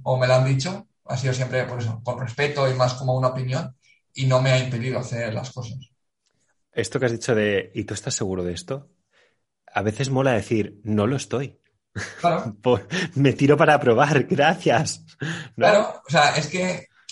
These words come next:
Speaker 1: es que para mí es eso, es que tienes que ir probando. O sea, mira, yo el otro día en una entrevista que, que me hicieron también, yo decía, "Dentro de tres años, no lo sé si estaré trabajando como copy o no.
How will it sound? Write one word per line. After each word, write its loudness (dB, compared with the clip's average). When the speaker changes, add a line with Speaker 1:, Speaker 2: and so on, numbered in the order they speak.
Speaker 1:
es -12
que -4
para 2
mí -2
es -2
eso, -2
es -2
que -4
tienes -2
que -4
ir -4
probando. 0
O -12
sea, -4
mira, 2
yo 2
el -2
otro -2
día -2
en -6
una -2
entrevista -6
que, -2
que -4
me 0
hicieron -4
también, -4
yo 0
decía, 0
"Dentro -2
de 0
tres -2
años, -4
no 0
lo 0
sé -4
si -6
estaré 0
trabajando 0
como -6
copy -8
o -6
no. -10